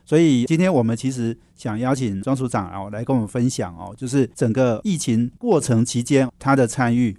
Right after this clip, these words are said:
哦。那当然很重要，就是说我们除了展望过去，我们要眺望未来哈，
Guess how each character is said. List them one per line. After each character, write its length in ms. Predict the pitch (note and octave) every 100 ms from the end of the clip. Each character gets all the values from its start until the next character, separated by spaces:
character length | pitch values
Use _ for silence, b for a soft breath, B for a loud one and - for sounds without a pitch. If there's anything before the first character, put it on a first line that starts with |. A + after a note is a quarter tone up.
| -
哦。 120 | G2+
那 100 | C3
当 160 | B2+ D#3
然 240 | B2 A2+
很 160 | A2 A2
重 160 | C#3+ C3+
要， 140 | B2+
就 120 | C3
是 60 | C3
说 180 | C3+ C3+
我 120 | A2
们 160 | A2+
除 160 | A2+ B2+
了 160 | C3 G#2
展 220 | - G#2
望 200 | C3+ B2
过 180 | C3+ A#2
去， 220 | C#3 A2+
我 100 | G2+
们 160 | G#2+
要 240 | A2+ A#2+ A2
眺 200 | - C#3
望 160 | B2+ B2
未 160 | A#2+
来 220 | F#2 E2+
哈， 180 | G#2+ G2